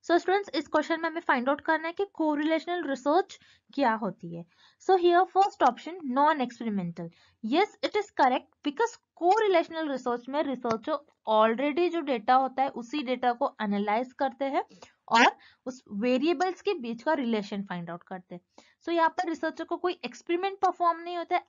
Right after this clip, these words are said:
as it is जो डेटा है उसी को एनालाइज कर कर कोई रिलेशनशिप्स फाइंड आउट करना होता है वेरिएबल्स के बीच में। Okay, that's why here option A is correct। Then we have option B, backward looking। Again option B is correct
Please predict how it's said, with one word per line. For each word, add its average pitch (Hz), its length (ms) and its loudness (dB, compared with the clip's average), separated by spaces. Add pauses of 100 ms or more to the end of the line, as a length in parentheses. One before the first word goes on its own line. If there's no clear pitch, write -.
as 269 200 0
it 339 160 -4
is 381 80 0
जो 330 120 -4
डेटा 262 300 -4
है 320 60 2
उसी 277 360 -2
को 415 120 0
एनालाइज 240 520 -2
कर 240 180 -6
कर 330 220 -2 (300)
कोई 349 140 2
रिलेशनशिप्स 254 760 -4
फाइंड 233 240 -2
आउट 226 100 -4
करना 240 300 -4
होता 240 200 -6
है 392 60 -2 (300)
वेरिएबल्स 214 520 0
के 196 120 -10
बीच 180 260 -10
में। 170 160 -10 (320)
Okay, 339 240 -2
that's 233 280 -4
why 339 180 0
here 330 260 0
option 226 360 -6
A 233 160 -6
is - 60 -14 (200)
correct। 226 600 -10 (340)
Then 359 300 0
we 359 200 0
have 311 420 0
option 320 320 -10
B, 311 100 -2 (680)
backward 254 540 2
looking। 202 400 -6 (340)
Again 269 300 2 (100)
option 349 260 -8
B 339 40 -4
is 339 160 -2 (160)
correct 269 380 0